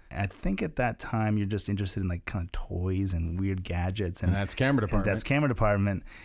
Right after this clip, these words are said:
Speaker 1: And so I think initially just gravitated towards that as a child,
Speaker 2: <laughs>
Speaker 1: uh, not knowing what was happening, obviously, but just, and then I think the first, I would say the first thing I would, I, I would tangibly say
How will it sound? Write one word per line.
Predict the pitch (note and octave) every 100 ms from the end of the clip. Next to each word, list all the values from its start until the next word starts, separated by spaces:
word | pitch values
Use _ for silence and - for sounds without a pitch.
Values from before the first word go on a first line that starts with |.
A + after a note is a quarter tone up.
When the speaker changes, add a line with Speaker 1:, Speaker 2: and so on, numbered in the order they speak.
| -
Speaker 1:
And | B2 -
so | C3+
I | A#2+
think | - D#3+ A#2+
initially | A2+ A#2+ - B2 A2+
just | A2 -
gravitated | A#2+ G#2+ G#2 A2 G2+
towards | G#2 G2
that | F#2+ G2
as | F#2+
a | F#2+
child, | - F#2 F#2 F#2 F#2 E2+ - -
Speaker 2:
<laughs> | - -
Speaker 1:
uh, | G#2+ G2+ G2+ F#2+ F#2+
not | C#3+ F3
knowing | D3+ E3 C3 G#2 G2
what | F#2+
was | G#2+
happening, | F#2 A2+ A#2 G2+ F#2
obviously, | F#2+ G2+ G#2 - F#2 F#2
but | A2+
just, | A2+ C#3+ D3
and | D3
then | D3+ - - - -
I |
think | A3+ F#4+ -
the |
first, | D#3 - D3 C#3+
I |
would | C#3 A#2+
say | C3
the | A2+
first | - A#2 -
thing | A2+ G#2 G2+
I | G#2+
would, | G2+ G2+ -
I, | G#2 G2+
I | A2
would | G#2+ F#2+ -
tangibly | - A2+ A2+ A2 G#2+ G2+ F#2+ -
say | E2 - F#2+ F#2+ F#2 F#2